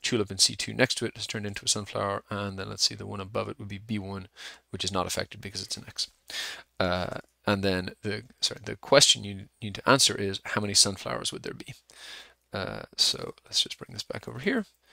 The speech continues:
And we just wanna know how many sunflowers, so we can say sum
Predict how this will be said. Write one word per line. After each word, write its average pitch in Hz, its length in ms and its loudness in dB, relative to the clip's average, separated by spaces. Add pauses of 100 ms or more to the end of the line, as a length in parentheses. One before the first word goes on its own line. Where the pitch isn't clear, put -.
(800)
And 107 460 0 (160)
we 113 100 -4
just 104 180 0
wanna 98 140 -4
know 95 120 -4
how 139 160 -2
many 101 140 0
sunflowers, 101 500 2
so - 80 4
we 107 60 -8
can 98 60 -2
say - 180 6
sum 107 400 6